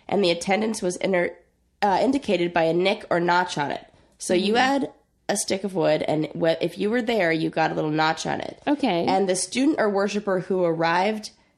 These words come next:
Speaker 1: in time had his attendance nicked. So he
Speaker 2: Oh,
Speaker 1: arrived
Speaker 2: there was a limit.
Speaker 1: in the nick of time.
Speaker 2: Oh, cool.
Speaker 1: So
Speaker 2: I
Speaker 1: his
Speaker 2: like that.
Speaker 1: attendance still gets
Speaker 2: But if you
Speaker 1: nicked on
Speaker 2: come
Speaker 1: the thing.
Speaker 2: after that, you don't make the cut.
Speaker 1: You,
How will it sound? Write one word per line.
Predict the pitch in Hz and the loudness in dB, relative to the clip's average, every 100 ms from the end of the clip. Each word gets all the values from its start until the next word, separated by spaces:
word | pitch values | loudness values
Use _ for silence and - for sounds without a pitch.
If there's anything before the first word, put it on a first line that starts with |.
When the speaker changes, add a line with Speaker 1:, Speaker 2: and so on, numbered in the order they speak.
| _ | _
Speaker 1:
in | - 196 | 0 0
time | 190 - 254 190 156 170 - _ | 0 -2 2 2 2 -2 -6 _
had | 202 190 | -2 0
his | 185 175 | 0 -2
attendance | 170 208 196 175 156 - - | -2 -2 0 0 -4 -6 -8
nicked. | 170 214 - - - - _ _ _ _ _ _ _ | -2 -2 -2 -8 -20 -20 _ _ _ _ _ _ _
So | - 185 | -2 0
he | 170 226 | 0 2
Speaker 2:
Oh, | 233 | 4
Speaker 1:
arrived | 240 220 202 220 | 4 4 4 4
Speaker 2:
there | 233 | 2
was | 226 | 2
a | 226 | 2
limit. | 220 226 214 | 2 4 4
Speaker 1:
in | 185 180 | 4 2
the | 170 | 2
nick | 160 160 165 | 2 0 -2
of | 147 | -6
time. | 185 185 143 - | -2 -2 -2 -2
Speaker 2:
Oh, | 311 359 349 | 2 2 0
cool. | - 427 571 554 403 254 196 185 | 0 2 4 4 4 4 0 -2
Speaker 1:
So | - - | -4 0
Speaker 2:
I | 277 | 2
Speaker 1:
his | 311 | 4
Speaker 2:
like | 381 381 | 2 2
that. | 247 | 2
Speaker 1:
attendance | 196 170 165 | 2 0 -2
still | - 165 | -4 -2
gets | 165 160 156 - - _ _ - | -2 -2 -4 -10 -14 _ _ 0
Speaker 2:
But | 247 | 2
if | 254 | 4
you | 262 | 2
Speaker 1:
nicked | 247 - | 0 0
on | |
Speaker 2:
come | 262 254 | 0 2
Speaker 1:
the | 240 | 2
thing. | 233 | 0
Speaker 2:
after | - | -2
that, | 220 202 | 0 0
you | - 208 | 2 2
don't | 202 190 | 0 0
make | 185 190 - | -2 -4 -8
the | |
cut. | - 254 262 - | -8 -6 -6 -6
Speaker 1:
You, | 156 | -4